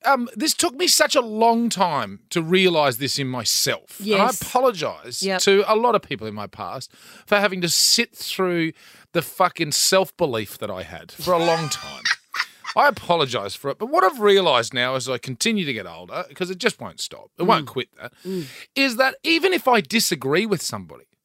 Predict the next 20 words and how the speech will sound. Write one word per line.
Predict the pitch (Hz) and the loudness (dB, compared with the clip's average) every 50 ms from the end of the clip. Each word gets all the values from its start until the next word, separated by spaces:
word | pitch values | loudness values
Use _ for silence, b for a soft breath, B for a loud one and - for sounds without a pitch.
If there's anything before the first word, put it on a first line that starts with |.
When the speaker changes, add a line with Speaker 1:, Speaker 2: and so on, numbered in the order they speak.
| _ _ - | _ _ 0
Speaker 1:
like, | 190 196 262 226 214 - _ _ - - | 2 4 4 4 2 -2 _ _ -6 -2
strongly | - - - - 180 208 254 330 359 320 196 - - _ _ - | -2 0 2 4 4 6 6 4 4 0 -4 -4 -6 _ _ -6
Speaker 2:
Mm. | 220 233 220 190 143 117 _ - | -2 -2 -2 -2 -4 -6 _ -2
Speaker 1:
on, | - 208 208 208 202 202 208 - - | 2 4 4 4 4 2 0 -2 -2
on | 214 214 208 202 208 | 0 2 2 2 2
all | - 226 214 226 226 | 4 4 4 4 2
sorts | - - 214 233 - | 0 0 -2 -2 -2
of | 247 226 | -6 -6
things, | - 147 117 117 107 - - - _ _ _ - | -6 -6 -8 -8 -12 -16 -18 -18 _ _ _ -8
you | - 196 | -8 -8
can | - - 185 165 | -6 -6 -8 -8
still | - - 165 165 | -6 -6 -6 -6
sit | - - 175 160 | -6 -6 -6 -6
down | 156 151 151 | -6 -8 -8
and | 143 143 | -8 -8
have | 143 139 | -8 -10
a | 131 | -10
beer | 131 151 160 160 | -8 -8 -6 -6
with | 151 139 | -6 -8
them. | 139 139 131 | -10 -12 -16